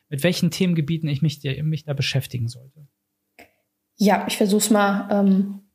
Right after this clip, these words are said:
Speaker 2: runterzubrechen. <laughs> Ähm, also am Anfang, ist gerade auch schon erwähnt, ist natürlich Absicherung ein Thema, ähm, klassischer Versicherungsbereich, aber auch da die Frage stellen, was brauche ich, was brauche ich nicht?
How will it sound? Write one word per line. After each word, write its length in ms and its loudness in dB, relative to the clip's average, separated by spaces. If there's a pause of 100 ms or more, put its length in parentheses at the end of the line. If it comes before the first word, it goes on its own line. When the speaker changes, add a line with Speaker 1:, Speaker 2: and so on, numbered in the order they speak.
(140)
Speaker 2:
runterzubrechen. 960 2
<laughs> 60 2 (840)
Ähm, 600 4
also 400 4
am 120 2
Anfang, 520 2
ist 240 0
gerade 180 2
auch 80 0
schon 180 2
erwähnt, 300 4
ist 160 0
natürlich 500 2
Absicherung 640 4
ein 60 2
Thema, 680 2
ähm, 460 0
klassischer 320 0
Versicherungsbereich, 1200 2 (280)
aber 140 4
auch 140 2
da 180 6
die 80 2
Frage 300 2
stellen, 320 2
was 160 0
brauche 320 4
ich, 180 0
was 140 -2
brauche 240 2
ich 100 -4
nicht? 380 2